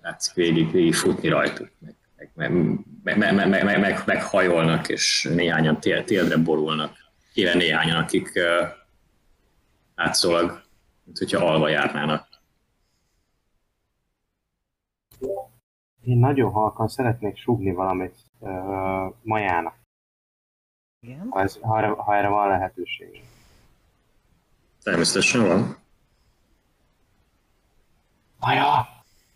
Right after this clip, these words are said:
Speaker 3: Igen? Bólintok.
Speaker 2: Szerinted van olyan, hogy jó blöff?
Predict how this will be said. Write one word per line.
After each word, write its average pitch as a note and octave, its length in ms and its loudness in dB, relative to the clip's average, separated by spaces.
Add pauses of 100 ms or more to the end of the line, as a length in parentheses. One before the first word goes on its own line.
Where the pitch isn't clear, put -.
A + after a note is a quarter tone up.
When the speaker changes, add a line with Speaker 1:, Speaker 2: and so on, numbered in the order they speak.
(640)
Speaker 3:
Igen? F#3 360 -10 (360)
Bólintok. C#3 560 -12 (3750)
Speaker 2:
Szerinted C#3 480 0
van C#3 140 2
olyan, D3+ 200 2
hogy C#3+ 220 2
jó D3+ 200 4
blöff? A#2 260 -2